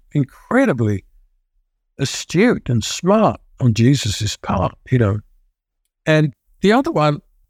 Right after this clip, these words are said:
the great psalm of encouragement to me is Psalm one thirty-nine.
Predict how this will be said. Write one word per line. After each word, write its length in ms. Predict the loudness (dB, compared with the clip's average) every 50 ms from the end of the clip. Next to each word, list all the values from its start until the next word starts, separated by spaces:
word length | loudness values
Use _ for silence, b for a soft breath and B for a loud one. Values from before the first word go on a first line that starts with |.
| _ _ _ _ _ _ -10
the 80 | -6
great 300 | -2 0 2 2 2 0
psalm 380 | -2 -2 0 0 2 2 2 2
of 100 | 2 2
encouragement 720 | 0 0 0 0 0 2 2 2 0 0 -2 -2 -4 -4 -4 _ _ _ _ _ _ -4
to 120 | 0 0
me 360 | 2 4 4 2 2 0 -2 -2
is 180 | 0 0 0
Psalm 360 | 0 0 0 0 2 2 0 0
one 200 | 2 0 0 0
thirty-nine. 720 | 0 0 2 2 2 2 2 2 2 2 2 0 -2